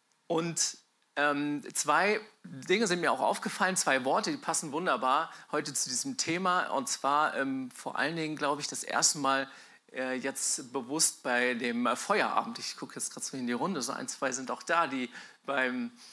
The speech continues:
meinem Kollegen, beim Michael, äh, bei dem Feuerabend abends dabei waren. Und zwar sind das diese, ist das diese Begrüßung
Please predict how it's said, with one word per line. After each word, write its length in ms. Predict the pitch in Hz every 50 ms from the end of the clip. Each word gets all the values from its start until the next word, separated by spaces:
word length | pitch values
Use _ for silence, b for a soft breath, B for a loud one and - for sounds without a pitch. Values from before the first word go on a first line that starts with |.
| B B B
meinem 260 | - 123 123 123 123
Kollegen, 380 | 117 - 147 131 143 143 131 131
beim 160 | 123 120 123
Michael, 580 | 131 127 - 143 120 - 82 120 123 123 120 113
äh, 300 | - 107 123 127 120 117 - - -
bei 120 | 123 120
dem 220 | 123 123 123 123 120
Feuerabend 640 | - - 175 180 160 139 - - 139 131 135 -
abends 260 | - 139 151 151 -
dabei 300 | - 131 117 127 135 160
waren. 260 | 156 165 165 170 170 170 B B B B
Und 120 | - 143 -
zwar 360 | - - 151 165 185 - -
sind 480 | 143 147 170 180 170 - - 151 - 156
das 320 | 151 143 - - - B B 202 B B B -
diese, 280 | - 151 139 135 143 143 131
ist 300 | 127 127 - 151 - -
das 100 | 170 -
diese 220 | - 139 123 131
Begrüßung 920 | 120 139 139 123 127 - - 175 196 202 - - 202 208 214 214 220 220